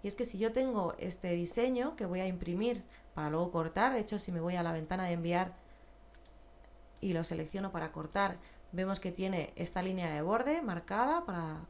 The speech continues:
donde nos va a hacer el corte. Y una de las cosas que puedo hacer es, en lugar de cortar justo por el borde de nuestro diseño, crear un desplazamiento para que parezca una especie como de sticker.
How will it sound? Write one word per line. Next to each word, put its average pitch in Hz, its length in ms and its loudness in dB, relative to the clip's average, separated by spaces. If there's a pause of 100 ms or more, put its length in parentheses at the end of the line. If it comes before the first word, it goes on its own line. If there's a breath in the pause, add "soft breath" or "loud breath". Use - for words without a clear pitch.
(140)
donde 165 260 -4
nos 165 100 -4
va 180 40 2
a 175 40 2
hacer 175 160 0
el 151 140 0
corte. 277 480 0 (1000 loud breath)
Y 208 80 0
una 262 120 4
de 285 80 2
las 277 120 2
cosas 277 240 0
que 180 120 -2
puedo 214 180 4
hacer 269 260 2
es, 269 120 -2
en 190 140 4
lugar 196 420 4
de 165 120 0
cortar 214 360 2
justo 254 400 -4
por 262 160 2
el 262 140 6
borde 247 260 2
de 156 140 0
nuestro 202 280 -2
diseño, 269 560 0 (320 loud breath)
crear 190 280 4
un 247 120 2
desplazamiento 254 800 2
para 226 200 4
que 240 100 0
parezca 214 420 2
una 208 160 2
especie 214 340 -4
como 208 280 2
de 175 120 2
sticker. - 460 -4